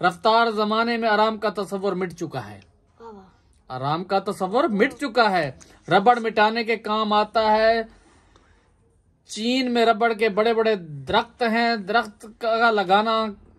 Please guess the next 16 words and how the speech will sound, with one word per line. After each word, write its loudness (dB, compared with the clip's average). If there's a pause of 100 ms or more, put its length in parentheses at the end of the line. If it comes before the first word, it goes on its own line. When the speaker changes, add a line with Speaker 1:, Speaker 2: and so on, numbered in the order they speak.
Speaker 1:
सवाब 4
का 2
काम 0
है। 0
मौलाना 0
अब्दुल -2
सत्तार 0
ईदी -6
बहुत 0
सवाब 2
का -2
काम -2
करते -2
थे। 0 (1500)
बच्चों -2
को 0